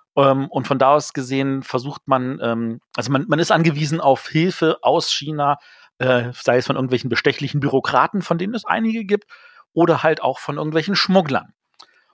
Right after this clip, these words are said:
Und Schmuggler sind deswegen wichtig, weil solange keine Schmuggler da sind, si-, ist auch kein, ähm, keine Möglichkeit da, irgendwas zu machen, weil Schmuggler geben einem auf der einen Seite halt die Opportunity,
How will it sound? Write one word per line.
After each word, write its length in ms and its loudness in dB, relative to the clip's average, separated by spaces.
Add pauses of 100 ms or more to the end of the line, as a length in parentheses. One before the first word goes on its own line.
(140)
Und 320 -2
Schmuggler 440 2
sind 180 -2
deswegen 440 0
wichtig, 360 -4
weil 140 2
solange 320 -4
keine 160 -4
Schmuggler 340 2
da 240 2
sind, 260 0
si-, 140 -6
ist 140 -4
auch 140 -6
kein, 340 -2 (500)
ähm, 300 2
keine 240 0
Möglichkeit 680 2
da, 120 2
irgendwas 400 -4
zu 100 -6
machen, 220 0
weil 100 0
Schmuggler 420 0
geben 360 -4
einem 420 -4 (380)
auf 120 -4
der 120 -2
einen 160 -2
Seite 280 0
halt 160 -6
die 80 -6
Opportunity, 800 0